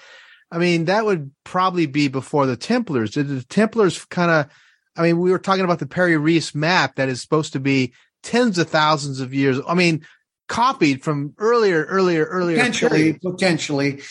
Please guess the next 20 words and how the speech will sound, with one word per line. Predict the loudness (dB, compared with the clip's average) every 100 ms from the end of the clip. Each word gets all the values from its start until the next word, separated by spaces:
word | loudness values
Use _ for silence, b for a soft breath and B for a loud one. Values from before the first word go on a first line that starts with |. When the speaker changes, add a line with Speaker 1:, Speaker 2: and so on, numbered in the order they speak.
| B
Speaker 2:
I | 0 0
will | 0 0
tell | 0 0
you | 2 0
this, | 0 -4 -2
though, | -2
Cliff, | -2 -2 -2 -2
and | -2
I | -2
wish | 0 -2 -2
I | 0
had | 2 0
a |
copy | 0 0 0 2 0
of | 0
it | -6 -10 b b b -2
handy | 4 4 4 2
here, | 2 0 0
but, | 0 0 -2 -2
um, | 0 0 -2